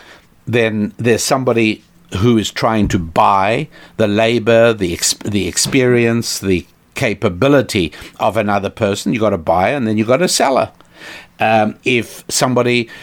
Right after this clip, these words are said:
wants to suggest a business partnership to somebody else, you know, I, uh, I make something I call waffles, you make something we call ice cream. Why don't we go into business together? And I'll bend my waffles into the shape of a cone.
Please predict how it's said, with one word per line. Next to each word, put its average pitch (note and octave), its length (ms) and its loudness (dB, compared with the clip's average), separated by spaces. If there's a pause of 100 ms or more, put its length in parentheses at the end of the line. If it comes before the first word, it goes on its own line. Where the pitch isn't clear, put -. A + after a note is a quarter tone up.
(120)
wants A#2 340 2
to A#2+ 140 2
suggest A2 680 0
a A#2 140 -2
business A#2 500 0
partnership A#2+ 720 -2
to - 100 -10
somebody G#2 460 -2
else, - 380 -6 (640)
you A2+ 100 0
know, A2 340 -2
I, A#2 480 2
uh, G#2 260 2 (160)
I A#2+ 260 -2
make A#2 380 0
something A2+ 360 -2
I G2 100 0
call G#2+ 400 0
waffles, A2+ 640 2
you A#2 120 6
make A#2 200 4
something A2+ 320 2
we G2 140 0
call G#2+ 280 2
ice A#2 300 -2
cream. A2 300 0 (280)
Why A2+ 160 2
don't D#3 140 2
we C#3+ 100 2
go B2 140 0
into C3 240 0
business D#3+ 420 0
together? G2+ 460 2 (220)
And A2+ 180 0
I'll G#2+ 160 2
bend C#3 420 0
my B2 160 2
waffles A2 540 2
into G#2 200 -2
the A2 120 0
shape B2 280 0
of G#2 120 -2
a F#2+ 60 -6
cone. A#2 440 0